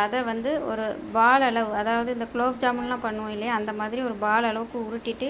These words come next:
இப்படி லேசா அழுத்துனோன்னா அந்த மாதிரி குட்டி குட்டி ரவுண்டா வரும். அதே மாதிரி எல்லாத்தையும் நாம ரெடி பண்ணிக்கணும்.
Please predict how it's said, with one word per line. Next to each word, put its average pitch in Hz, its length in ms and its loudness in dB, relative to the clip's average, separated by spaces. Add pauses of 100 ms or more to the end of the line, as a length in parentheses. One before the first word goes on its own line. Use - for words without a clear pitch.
இப்படி 208 260 -4
லேசா 226 280 -4 (800)
அழுத்துனோன்னா 226 580 -2
அந்த 226 200 -4
மாதிரி 233 240 -6
குட்டி 233 220 -6
குட்டி 226 180 -8 (100)
ரவுண்டா 208 280 -2 (100)
வரும். 190 260 -4 (2000)
அதே 214 140 -4 (120)
மாதிரி 208 260 -2 (160)
எல்லாத்தையும் 214 380 -4
நாம 214 240 -4
ரெடி 202 200 -6
பண்ணிக்கணும். 196 480 -4